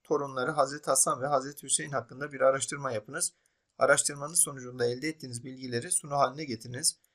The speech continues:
Hazırladığınız sunuyu sınıfta arkadaşlarınızla paylaşınız. Hazreti Hüseyin radıyallahu anh altı yüz yirmi altı yılında Medine'de doğdu. Künyesi Ebu Abdullah'tır. Şehit lakabıyla meşhurdur. Resulullah sallallahu aleyhi ve sellemin ağabeyi Hasan'a yaptığı gibi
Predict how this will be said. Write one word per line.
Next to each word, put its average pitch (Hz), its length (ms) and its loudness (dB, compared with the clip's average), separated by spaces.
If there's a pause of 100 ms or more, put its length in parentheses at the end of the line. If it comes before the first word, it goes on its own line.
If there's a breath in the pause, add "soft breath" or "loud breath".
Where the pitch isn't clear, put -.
(140)
Hazırladığınız 143 640 2
sunuyu 127 380 -4
sınıfta 143 400 -6
arkadaşlarınızla 135 840 2
paylaşınız. 123 680 0 (100)
Hazreti 165 460 2
Hüseyin 185 360 4
radıyallahu 147 680 4
anh 185 100 0 (160)
altı 151 300 6
yüz 165 120 -6
yirmi 151 220 -2
altı 143 220 2
yılında 135 300 2
Medine'de 139 560 0
doğdu. 110 340 2
Künyesi 139 580 6
Ebu 143 260 6
Abdullah'tır. 135 680 8 (340)
Şehit 165 440 2
lakabıyla 143 540 10
meşhurdur. 120 580 4
Resulullah 143 460 4
sallallahu 143 420 2
aleyhi 135 140 6
ve 120 40 -2
sellemin 135 380 6
ağabeyi 139 380 12
Hasan'a 143 380 8
yaptığı 131 340 2
gibi 139 340 -2